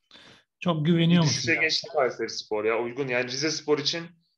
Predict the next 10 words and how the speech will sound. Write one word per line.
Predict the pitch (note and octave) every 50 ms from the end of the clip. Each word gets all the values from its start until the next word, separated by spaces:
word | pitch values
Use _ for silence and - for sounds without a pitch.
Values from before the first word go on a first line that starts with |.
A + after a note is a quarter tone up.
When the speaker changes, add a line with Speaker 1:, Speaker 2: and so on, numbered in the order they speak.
| _ _ -
Speaker 2:
bence | A#2 D3+ C#3+ D3 D3 D#3
uygun | D3 C#3+ C#3 D3 D#3+ D#3
bir | D3 A#2+
rakip. | A#2 A2+ - A2 F#2 A#2
Yani | A2 A2 A2 A2 A2 A2+
lige | A#2 A#2 C#3 C#3
tutunacaklarsa, | C#3 C#3 - - C3+ C#3 C3 C#3 D3 C#3+ C#3+ D3 C3 A#2+ A2+ - A2+ A2+
bir | A#2
şey | - C#3+ C3+
yapacaklarsa | C3 - C3+ C3 C#3+ C#3+ C#3+ C#3+ C#3+ B2+ A#2+ A#2 - D#3 D#3 D#3+ D#3+ -